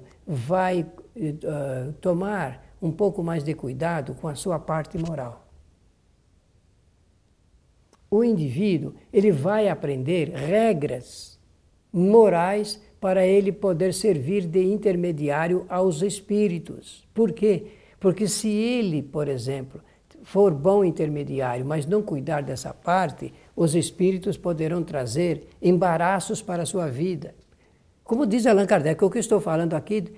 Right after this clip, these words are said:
está descrito nos, nas obras de Allan Kardec. Então é preciso de cuidar, de regrar essa parte moral. O indivíduo, ele tem que ser, essa parte tem que ser consolidada.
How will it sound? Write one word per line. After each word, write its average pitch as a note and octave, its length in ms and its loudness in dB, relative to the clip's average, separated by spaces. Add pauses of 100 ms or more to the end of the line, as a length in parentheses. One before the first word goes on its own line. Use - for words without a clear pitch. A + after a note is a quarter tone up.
(100)
está G#3 240 0
descrito G#3 640 -2
nos, D3+ 200 0
nas C#3+ 240 -6
obras C#3+ 260 -4
de C#3 80 -6
Allan C3 180 -6
Kardec. B2+ 460 -10 (260)
Então F3+ 220 2
é G#3+ 60 4
preciso G3 480 -6
de G#3 160 0
cuidar, F3 540 0
de D3+ 120 -2
regrar D#3+ 500 -2
essa D#3+ 220 -8
parte D3+ 400 -8
moral. C3+ 460 -8 (200)
O - 60 -8
indivíduo, E3+ 420 2
ele E3 160 2
tem F3+ 200 0
que F3+ 80 -8
ser, F3+ 320 0 (340)
essa E3+ 420 -4
parte F3+ 200 -2
tem F#3+ 100 -2
que - 60 -8
ser F#3 160 0
consolidada. E3+ 880 -4